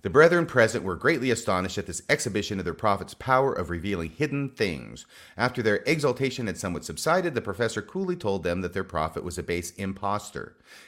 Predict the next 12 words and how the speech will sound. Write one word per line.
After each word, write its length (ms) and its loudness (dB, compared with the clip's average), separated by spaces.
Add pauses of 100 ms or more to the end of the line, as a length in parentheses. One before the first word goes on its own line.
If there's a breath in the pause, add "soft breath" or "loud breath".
and 100 0
that 100 2
the 60 -2
book 220 2
before 300 0
them 120 -2
was 140 -4
but 140 0
a 40 -6
plain 380 -4
Greek 260 -6
psalter. 540 -6